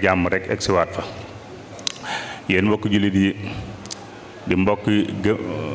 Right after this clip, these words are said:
way gëm ñi, di mbokki taalibe yi, ginnaaw bi nuyoo, nuyoo tamit, nuyoo warma ak nuyoo tamit jox leen seen daraja. Ah, ñi ngi taxaw ak yéen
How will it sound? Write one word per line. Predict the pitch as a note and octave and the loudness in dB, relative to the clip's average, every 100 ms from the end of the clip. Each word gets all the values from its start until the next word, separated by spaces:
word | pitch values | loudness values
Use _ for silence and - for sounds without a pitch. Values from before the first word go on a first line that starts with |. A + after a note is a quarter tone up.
| D#2+ D#2 G2+ | -4 -2 2
way | G#2 G2 | 2 2
gëm | F#2+ G#2 G2+ | 2 4 4
ñi, | G2+ A2 - - - - - - - - - | 4 0 -10 -10 -12 -14 -16 -16 -16 -16 -4
di | - | 2
mbokki | F2+ G2+ - G#2 F#2+ | 4 2 2 0 4
taalibe | G#2+ G#2 G2+ | 4 4 2
yi, | G2 G#2 - - - - - - - - | 4 2 -2 -10 -12 -12 -14 -16 -8 0
ginnaaw | F#2+ G2 | 4 4
bi | F#2+ G2+ | 4 4
nuyoo, | G2+ G2+ G2 F#2+ G2 - - - - - - - - - | 6 6 6 4 0 -6 -10 -12 -14 -14 -16 -18 -18 -6
nuyoo | F2 F#2 G2+ G2+ G2+ | 0 4 6 4 4
tamit, | G2+ G2 G#2+ - - - - - | 2 2 2 -2 -10 -12 -8 0
nuyoo | G2 G2+ G#2 F#2+ | 2 4 4 4
warma | G2+ G2 G2+ G#2 G2+ - - - - - - | 2 2 -2 -2 -8 -10 -12 -12 -14 -6 0
ak | F2+ | 2
nuyoo | F#2+ G2 G#2+ G2+ | 4 4 6 4
tamit | G2+ F#2+ F#2 | 2 0 0
jox | G2 | 2
leen | G#2 F#2 | 2 2
seen | G#2 F#2 | 2 2
daraja. | F#2+ G2 F#2 F#2+ F#2+ - - - - - - - - | 4 2 0 -2 -6 -14 -16 -14 -14 -14 -16 -6 0
Ah, | F#2 - F#2+ | 0 0 2
ñi | F#2+ | 4
ngi | G2+ | 4
taxaw | G#2 A2 A2 G#2 | 4 2 4 2
ak | G2+ | 4
yéen | G2+ G2+ | 4 4